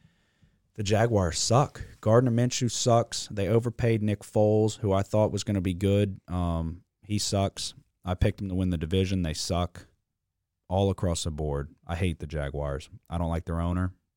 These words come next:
just because he owns them. That's the only reason. I'm not a fan of his mustache either. But, um, Shad Khan is his name. Don't like him.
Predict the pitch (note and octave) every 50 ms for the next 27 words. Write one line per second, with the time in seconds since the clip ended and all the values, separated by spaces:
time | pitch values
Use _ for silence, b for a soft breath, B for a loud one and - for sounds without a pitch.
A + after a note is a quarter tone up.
0 | _ _ _ _ - - F2 - - F2 - - E2+ D#2+ E2 E2 D#2 D2+ D2+ -
1 | - - D#2+ D#2+ D2+ - - D#2 D#2+ D#2+ D#2+ D#2 D#2 D2+ D2 D#2 D2 D2+ D2+ -
2 | _ - E2 E2 F2 F2+ F2 E2+ E2 D#2 - E2 E2 D#2+ D#2 D2 D#2 D2 D#2+ D#2
3 | D2+ D#2+ - D2+ D2 D2 D2+ - D2 D2 C#2+ C#2 D2 D2+ D#2+ - - D#2+ D#2+ D#2+
4 | D#2 D#2 D2+ D2+ D2+ D2+ D2+ - _ _ _ _ _ _ _ _ _ _ _ _
5 | _ _ _ _ _ _ _ _ _ _ _ - - G2 F2 F2 E2 - - -
6 | F2 D#2+ D#2 D2 C#2+ C#2+ D2 - _ - D2+ D2 D#2 D2 C#2+ D2+ C#2 C#2 C#2+ C#2
7 | C#2 D2+ _ _ _ _ _ _ _ _ _ _ _ _ _ _ _ _ _ _
8 | - D2 D2 D2 C#2+ C#2+ - - D2+ D2+